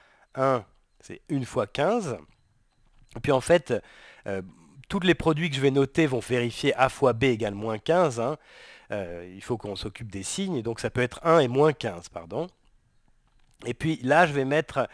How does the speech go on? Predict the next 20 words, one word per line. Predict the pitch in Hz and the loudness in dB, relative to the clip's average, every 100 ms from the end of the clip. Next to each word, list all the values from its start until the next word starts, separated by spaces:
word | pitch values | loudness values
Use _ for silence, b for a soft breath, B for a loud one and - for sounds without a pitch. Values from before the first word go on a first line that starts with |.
| B B B | B B B
la | 123 | -4
colonne, | - 147 151 165 127 | 2 6 6 4 2
dans | 131 | 0
ce, | 123 131 | 0 -2
une | 127 123 | -2 -2
colonne | 139 135 143 | 2 4 2
ici, | 127 - 165 | 0 -6 -8
je | 156 | -2
vais | 135 | 0
mettre, | 143 - | 0 -2
euh, | 131 131 - | -4 -4 -4
la | 123 120 | -4 -4
somme | - 175 180 | 4 4 4
A | 151 160 | 4 0
plus | - 127 | 0 -8
B. | 101 85 - b b b b b | -10 -16 -18 b b b b b
Donc | 131 127 | -4 2
quand | 151 | 2
je | 143 | 2
prends | 151 151 143 | 0 2 0